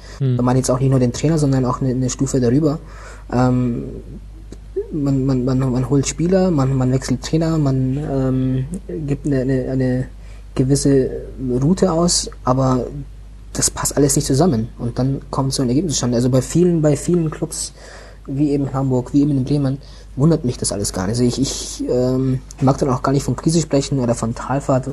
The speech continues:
Speaker 2: weil es eigentlich die logische Konsequenz aus den Handlungen zuvor ist. Und, ähm, wenn ich mir eine, eine Salami-Pizza machen will, aber alles hole, aber keine Salami,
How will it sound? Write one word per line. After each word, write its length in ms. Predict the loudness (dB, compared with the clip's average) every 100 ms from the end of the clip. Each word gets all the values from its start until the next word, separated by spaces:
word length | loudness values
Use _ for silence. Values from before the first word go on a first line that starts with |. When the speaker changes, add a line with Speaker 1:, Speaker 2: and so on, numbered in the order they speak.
| -2
Speaker 2:
weil 220 | 2 2
es 100 | 0
eigentlich 380 | 0 0 -2 -8 -20 -20 -18 -18 -4
die 60 | 2
logische 380 | 4 4 4 2
Konsequenz 760 | 2 2 2 0 2 0 -2
aus 180 | -4 -2
den 160 | -2 -2
Handlungen 320 | -2 0 0
zuvor 380 | -2 -2 0 0
ist. 300 | 0 -4 -6 -10
Und, 680 | -4 0 0 -2 -4 -6 -4
ähm, 500 | -2 0 2 0 -2 -6 -14 -12 -12 -2
wenn 120 | 2
ich 160 | 2 4
mir 80 | 4
eine, 300 | 4 2 0 -6 -6 -8 -4
eine 240 | -2 0
Salami-Pizza 580 | 0 2 2 0 0 2
machen 320 | 2 0 0
will, 220 | 2 0
aber 520 | 0 -2 -2 -2 -6 -4
alles 320 | 0 2 2
hole, 140 | 2 2
aber 120 | 2
keine 240 | 0 0
Salami, 400 | 2 2 2 -2